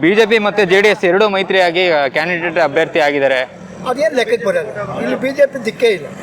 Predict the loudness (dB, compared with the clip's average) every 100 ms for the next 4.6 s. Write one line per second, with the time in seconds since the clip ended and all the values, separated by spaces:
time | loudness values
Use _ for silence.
0 | -8 0 0 2 0 0 -6 -6 -6 -6
1 | -8 -6 -2 0 0 0 -6 -8 -12 -12
2 | -12 -8 -6 -4 -4 -4 -2 0 2 2
3 | 2 0 0 -2 -2 -2 -2 2 2 2
4 | 0 -2 0 -2 -2